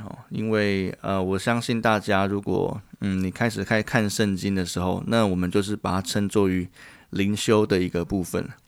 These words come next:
那灵修到底要什么时候灵修？对，每个人的那个观点不一样，有些人觉得说，哦，早上灵修最好，对，为什么？因为最清醒哦，然后，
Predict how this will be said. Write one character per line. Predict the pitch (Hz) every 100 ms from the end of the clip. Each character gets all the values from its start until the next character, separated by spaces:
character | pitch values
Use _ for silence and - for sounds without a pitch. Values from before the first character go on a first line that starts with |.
| _
那 | 160 160
灵 | 123 113
修 | 127 135
到 | 131 120
底 | 104
要 | 107
什 | 104 98
么 | 85
时 | 85
候 | 98
灵 | 92 98 -
修？ | - 92 - - _ -
对， | 95
每 | 95 92
个 | 98
人 | 95
的 | 98 98
那 | 110
个 | 98
观 | 92 107 107
点 | 98 87
不 | 98 95
一 |
样， | 95 92
有 | 90
些 | 92 101
人 | 95
觉 | 92 98
得 | 95
说， | 92 - 98 98 - - - -
哦， | 98 87 85 -
早 | 101 90
上 | 127 110
灵 | 95 90
修 | 92 92
最 | 92 87
好， | - - 143
对， | 98
为 | 101
什 | 87
么？ | 87 -
因 | 98
为 | 95
最 | - 107
清 | - 113 101
醒 | 104 - - 95
哦， | 90 95
然 | 87
后， | 95 98 92